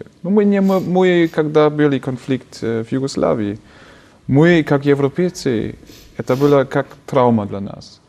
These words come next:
Мы сидели, как, например, в Сребренице был вот этот массакр, мы сидели и посмотрели все, но мы не, ничего не имели делать, потому что у нас нету сил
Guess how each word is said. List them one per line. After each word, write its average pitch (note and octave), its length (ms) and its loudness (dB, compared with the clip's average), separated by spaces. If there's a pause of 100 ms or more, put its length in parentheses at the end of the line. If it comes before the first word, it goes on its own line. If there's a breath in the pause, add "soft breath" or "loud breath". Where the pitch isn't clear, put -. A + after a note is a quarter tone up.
(340 soft breath)
Мы F3+ 140 2
сидели, F3 580 0
как, - 340 -4
например, B2 460 -2
в - 60 -16
Сребренице A#2 720 0
был G2 160 -8
вот A2+ 180 -6
этот A2+ 260 -6
массакр, C3 500 -6 (600 soft breath)
мы D#3+ 160 4
сидели F3+ 680 2
и C#3 200 0
посмотрели D#3+ 720 0
все, D#3+ 320 0
но C#3 140 0
мы D3 200 2
не, D3 260 0 (100)
ничего D3 480 -2
не C3 360 -4 (360)
имели C3+ 280 -2
делать, C3 460 2
потому B2+ 340 -6
что B2+ 200 -8
у A#2+ 80 -4
нас B2+ 280 -6
нету B2 260 -8
сил - 340 -12